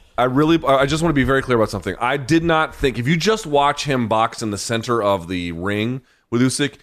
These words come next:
it's pretty clear he can get, you know, a shot in here or there, but he can't win. That, that's not a way to win.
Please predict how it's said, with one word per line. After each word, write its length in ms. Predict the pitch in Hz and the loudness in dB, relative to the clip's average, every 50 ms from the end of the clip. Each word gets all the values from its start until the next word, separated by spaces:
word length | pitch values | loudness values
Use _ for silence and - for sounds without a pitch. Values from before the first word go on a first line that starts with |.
| _ - - | _ -10 -6
it's 140 | 139 139 - | -6 -6 -4
pretty 200 | - 220 202 180 | -2 -2 -2 -2
clear 220 | - - 160 156 | 0 0 0 0
he 140 | 147 151 156 | 0 0 -2
can 200 | 151 165 156 143 | 0 0 0 2
get, 320 | 139 151 147 143 143 - | 2 2 2 2 0 -2
you 60 | 220 262 | -2 0
know, 160 | 240 214 208 | 2 2 2
a 40 | 190 | 2
shot 340 | - - 180 156 156 156 156 | 2 2 2 4 4 4 4
in 160 | 156 156 147 | 2 2 0
here 260 | 135 - 147 147 147 | 0 0 2 4 4
or 180 | 139 131 127 120 | 4 4 4 2
there, 300 | 107 117 113 113 113 110 | 2 2 2 2 2 2
but 120 | 101 113 | 0 -2
he 60 | 110 107 | -4 -4
can't 280 | - 143 127 101 90 | -2 -2 -2 -2 -2
win. 220 | 92 87 71 62 - - | -4 -6 -8 -8 -6 -2
That, 100 | 98 113 | 0 2
that's 200 | 117 117 110 - | 2 0 0 0
not 140 | 156 139 131 | 0 2 2
a 40 | |
way 120 | 120 120 113 | 2 2 2
to 80 | 98 | 0
win. 320 | 87 92 101 95 82 71 | 0 0 -2 -2 -2 -4